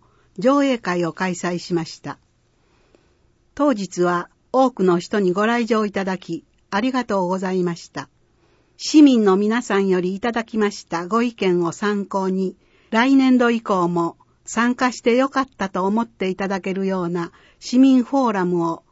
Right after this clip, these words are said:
企画、開催していきます。写真があります。寸劇は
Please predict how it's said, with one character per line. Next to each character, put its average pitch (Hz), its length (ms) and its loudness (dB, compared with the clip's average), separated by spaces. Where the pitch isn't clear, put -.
企 214 340 -6
画、 220 240 -8
開 220 200 -2
催 208 300 -4
し - 100 -14
て 190 140 -4
い 185 80 -4
き 185 140 -4
ま 170 140 0
す。 - 320 -20
写 240 200 -6
真 269 260 2
が 240 120 0
あ 220 60 0
り 202 140 -2
ま 185 120 -2
す。 - 280 -16
寸 262 320 6
劇 247 320 2
は 208 240 0